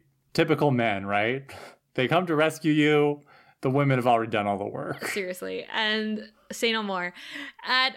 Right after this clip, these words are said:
Speaker 2: Willow's house, Buffy and Willow are doing spell stuff. And Buffy asks if her mom minds that Willow is doing this in the house. And Willow says she doesn't know. And Buffy says, "Is
Speaker 1: Good
Speaker 2: this
Speaker 1: call.
Speaker 2: back to business as usual?"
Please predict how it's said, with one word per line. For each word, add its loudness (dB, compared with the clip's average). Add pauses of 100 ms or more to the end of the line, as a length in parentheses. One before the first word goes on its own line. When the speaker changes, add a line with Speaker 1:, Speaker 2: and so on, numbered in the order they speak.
(120)
Speaker 2:
Willow's 2
house, -2 (100)
Buffy -2
and -2
Willow -2
are 0
doing -6
spell -2
stuff. -12 (200)
And -6
Buffy -4
asks -6
if -10
her -6
mom -4
minds -4
that -6
Willow -4
is -10
doing -6
this -10
in -10
the -6
house. -4
And -8
Willow -6
says -8
she -6
doesn't -6
know. -10 (640)
And -2
Buffy -2
says, -2
"Is -4
Speaker 1:
Good 0
Speaker 2:
this 0
Speaker 1:
call. -6 (140)
Speaker 2:
back 0
to -6
business -4
as -10
usual?" -6